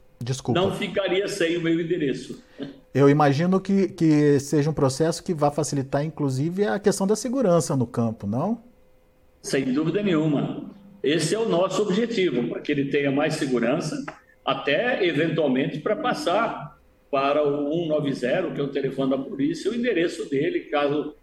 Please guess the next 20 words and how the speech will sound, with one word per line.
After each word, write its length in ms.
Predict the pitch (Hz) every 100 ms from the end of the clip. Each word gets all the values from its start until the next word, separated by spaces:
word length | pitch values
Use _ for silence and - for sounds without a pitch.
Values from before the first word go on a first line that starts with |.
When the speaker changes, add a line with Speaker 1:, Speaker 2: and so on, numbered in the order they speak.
| _ _ -
Speaker 2:
tenha 180 | 135
alguma 300 | 147 139 151
ocorrência. 580 | 165 160 165 127 127 135
Eu 120 | 135
acho 140 | 156 156
que 60 |
é 40 | 202
um 280 | 196 160 175
item 300 | 180 - 160
de 100 | 151
segurança 880 | - 180 151 139 202 160 - - - _ _
extraordinário. 1040 | 196 240 - 208 190 208 190 147 113 98 - - _ -
Mais 260 | 330 302 175
do 80 |
que 180 | 175 175
segurança 640 | - 151 139 139 139 - 131
também 320 | - 127 151
é 40 |
dignidade, 800 | 180 170 190 202 160 151 170 135
né? 320 | 151 202 -